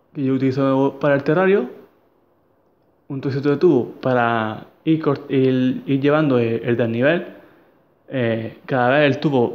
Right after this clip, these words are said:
va siendo más, más largo hacia la derecha. Eh, al revés, más corto, <laughs> perdona. Cada vez hacia la derecha más corto. Eh, la T, donde conectaría cada, cada terrario. Ahí iría un terrario, ahí otro, como veis, y ahí otro.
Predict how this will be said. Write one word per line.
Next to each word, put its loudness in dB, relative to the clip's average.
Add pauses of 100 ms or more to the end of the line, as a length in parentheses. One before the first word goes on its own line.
va -2
siendo 0
más, -2
más 0
largo 0
hacia -4
la 0
derecha. 0 (520)
Eh, -6
al -2
revés, 0 (100)
más 0
corto, 0
<laughs> -18
perdona. 0 (600)
Cada -2
vez 0
hacia -2
la 2
derecha 0
más -2
corto. -4 (500)
Eh, 0
la 2
T, 0 (380)
donde -2
conectaría -4
cada, -2
cada -2
terrario. 2
Ahí -8
iría -6
un -8
terrario, 0 (360)
ahí -12
otro, 0
como -2
veis, 0 (320)
y -8
ahí -2
otro. -4